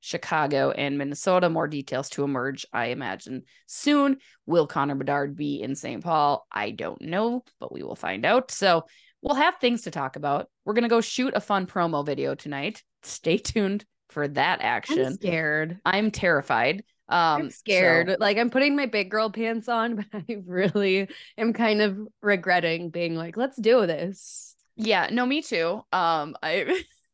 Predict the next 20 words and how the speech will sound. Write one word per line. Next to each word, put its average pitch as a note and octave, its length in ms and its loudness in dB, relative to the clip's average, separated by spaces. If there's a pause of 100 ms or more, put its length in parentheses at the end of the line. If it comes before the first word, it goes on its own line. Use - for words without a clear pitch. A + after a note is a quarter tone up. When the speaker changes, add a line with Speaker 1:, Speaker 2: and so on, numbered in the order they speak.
(100)
Speaker 1:
<laughs> - 420 -20
I C#4 100 0 (120)
have A3 120 -4
a G#3 80 0
lot F3 300 2
of F3 160 -2 (420)
reservations, F3 960 2 (500)
but G3 100 2
I F#3 80 4
know F3 140 6
it'll F3+ 140 4
make E3+ 160 0
great E3 240 0
content. A#3 640 0
So F3+ 260 2
that's F#3+ 360 -2
what, - 240 -4
you G#3+ 80 -8
know F#3+ 120 -4
what, G3 200 -4